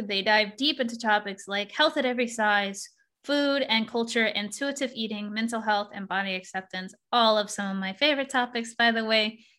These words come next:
Keep doing you guys amazing work in the world. If you're looking for a sustainable and inclusive path to wellness,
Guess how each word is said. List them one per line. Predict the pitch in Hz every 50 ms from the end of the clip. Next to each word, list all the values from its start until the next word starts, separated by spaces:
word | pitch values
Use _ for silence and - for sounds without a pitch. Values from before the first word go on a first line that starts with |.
| _ _ _
Keep | - 254 214 220
doing | 220 220 220 214 208 202
you | 202 202 196
guys | 196 196 202 202 196
amazing | 190 190 190 196 202 196 196 190
work | 196 208 214 214 214
in | 220 208
the | 202
world. | 196 196 190 196 190 190 190 - _ - - - _ _ _ _ -
If | 269 302 262 -
you're | 285 269 254
looking | 240 277 277 277 277 269
for | 262 254 226 214
a | 202
sustainable | 208 - - 208 - - 285 285 285 285 277 262 240
and | 226 214
inclusive | 196 190 202 233 - - 285 277 - 311 262 - -
path | - 247 233 226 233 226
to | - 208
wellness, | 196 - 269 285 285 262 269 269 269 262